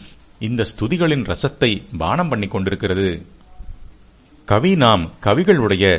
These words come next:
சந்தர்ப்ப என்றால் பொருத்தமான சூழ்நிலை, சர்க்கம்ஸ்டன்ஸ் என்று வைத்துக் கொண்டிருக்கிறோம். பல அம்சங்கள் ஏர்வையாக சேர்ந்திருப்பதுதான் சந்தர்ப்பம். இடம், பொருள்,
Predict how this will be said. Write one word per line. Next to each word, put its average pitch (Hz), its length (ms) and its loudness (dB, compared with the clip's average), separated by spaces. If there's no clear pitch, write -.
சந்தர்ப்ப 143 640 0
என்றால் 98 460 2
பொருத்தமான 120 680 0
சூழ்நிலை, 110 540 0
சர்க்கம்ஸ்டன்ஸ் 120 800 -2
என்று 101 240 0
வைத்துக் 107 280 0
கொண்டிருக்கிறோம். 92 520 0
பல 101 220 2
அம்சங்கள் 156 520 0
ஏர்வையாக 135 560 0
சேர்ந்திருப்பதுதான் 113 1040 0
சந்தர்ப்பம். 95 640 -2
இடம், 170 300 0
பொருள், 135 280 2